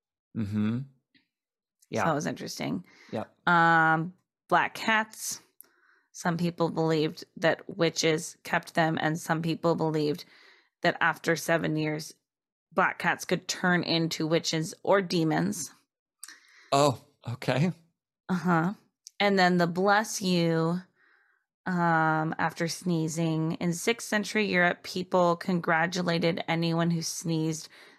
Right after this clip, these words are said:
Speaker 2: They believed the person was expelling evil spirits.
Speaker 1: Mm.
Speaker 2: Early Romans believed that a strong sneeze could release your soul into the world, and a bless you would keep it safely home.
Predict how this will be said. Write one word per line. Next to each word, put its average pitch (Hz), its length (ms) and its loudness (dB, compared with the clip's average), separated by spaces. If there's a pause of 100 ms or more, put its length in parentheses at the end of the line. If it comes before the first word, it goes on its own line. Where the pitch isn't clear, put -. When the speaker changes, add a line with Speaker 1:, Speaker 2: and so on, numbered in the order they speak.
(140)
Speaker 2:
They 175 160 2
believed 165 480 0
the 175 80 2
person 165 440 -2
was 160 260 0
expelling 185 840 0
evil - 340 -4
spirits. - 680 -6
Speaker 1:
Mm. 110 400 -2 (640)
Speaker 2:
Early 170 280 2
Romans 233 520 2
believed 196 320 2
that 185 120 4
a 175 40 2
strong 170 440 0
sneeze 170 340 -2
could 156 160 -8
release 160 540 -2
your 254 120 0
soul 208 440 0
into 185 200 -4
the 185 100 0
world, 190 380 4
and 165 140 0
a 165 60 2
bless 214 420 0
you 240 120 0
would 220 220 2
keep 196 220 -6
it - 160 -2
safely 147 400 -8
home. 247 600 0